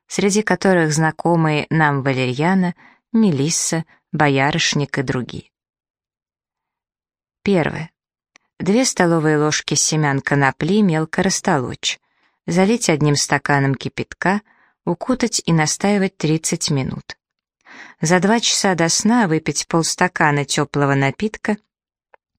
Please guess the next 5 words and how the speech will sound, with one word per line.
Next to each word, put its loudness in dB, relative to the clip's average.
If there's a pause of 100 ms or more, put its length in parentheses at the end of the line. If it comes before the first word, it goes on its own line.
(140)
а 0
через -2
час – -4 (400)
оставшееся 0
количество. -4